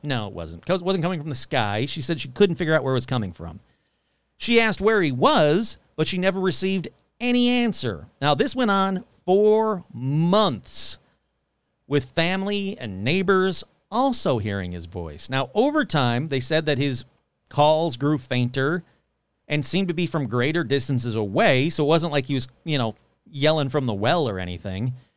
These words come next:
But Charles was never seen again. Now, I could find evidence that his family existed. It does seem to be a true story, but there are some people that say,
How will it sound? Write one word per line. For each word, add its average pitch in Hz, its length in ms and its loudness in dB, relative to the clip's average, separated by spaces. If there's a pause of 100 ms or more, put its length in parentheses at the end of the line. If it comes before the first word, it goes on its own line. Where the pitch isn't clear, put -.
(720)
But 151 100 -6
Charles 185 360 -2
was 123 120 -2
never 165 720 -2
seen 160 380 -4
again. 101 520 -6 (360)
Now, 151 180 2
I 143 80 4
could 247 400 0
find 240 480 2
evidence 170 440 0
that 151 140 0
his 139 120 0
family 139 440 -2
existed. 127 760 -4 (640)
It 131 240 -6
does 233 320 2
seem 254 200 -2
to 240 60 -2
be 214 140 2
a 185 40 2
true 156 200 -2
story, 131 340 2
but 165 180 -4
there 214 140 2
are 208 60 4
some 220 220 0
people 196 240 0
that 160 140 -2
say, 143 540 0